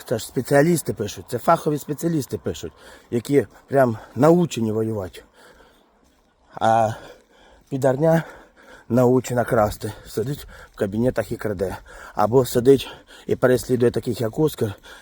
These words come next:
с-, в кабінетах С Б У, в кабінетах Г П У, в кабінетах судебних, щоб, не дай Бог, Оскар... Не допоміг З С У. Сімочок дитина захотіла.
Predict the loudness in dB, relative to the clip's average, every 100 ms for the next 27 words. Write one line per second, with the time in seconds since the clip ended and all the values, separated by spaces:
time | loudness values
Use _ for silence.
0 | -16 -4 0 0 0 -2 -4 -2 0 0
1 | -2 -2 2 2 2 -2 -6 -12 -4 -4
2 | -2 -2 -2 -2 0 2 4 4 2 -2
3 | 0 -2 -4 -8 -12 -20 -20 -12 -6 0
4 | 4 6 4 -2 -4 -20 -20 -6 -2 2
5 | 0 0 -8 -8 0 0 0 -2 -4 -16
6 | _ -20 -20 _ _ _ _ 0 2 -2
7 | -2 -8 -20 -6 -2 -2 0 0 -2 -2
8 | -6 -4 -6 -8 -16 _ -20 -20 -20 _
9 | _ _ _ _ _ _ _ _ _ _
10 | _ _ _ _ _ _ _ -12 -2 2
11 | 2 -2 -10 -12 -12 -14 -14 -16 -18 -18
12 | -18 -16 -18